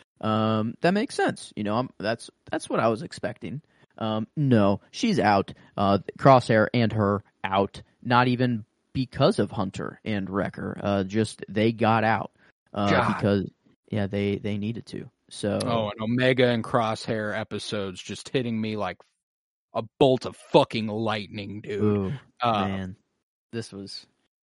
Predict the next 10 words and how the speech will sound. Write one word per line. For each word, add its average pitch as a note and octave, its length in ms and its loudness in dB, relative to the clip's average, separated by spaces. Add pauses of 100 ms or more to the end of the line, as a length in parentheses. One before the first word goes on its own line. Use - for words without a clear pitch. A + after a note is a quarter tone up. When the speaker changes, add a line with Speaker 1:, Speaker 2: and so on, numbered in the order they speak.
(220)
Speaker 1:
this A#2+ 180 -8
was G#2 180 -12
nice. - 420 -14 (120)
This, A2+ 300 -4 (140)
seeing C3+ 340 -2
Crosshair's, A#2+ 680 4
like, F#2 320 -4 (2500)
I B2 100 4
don't A#2 100 4
know, F#2 220 -4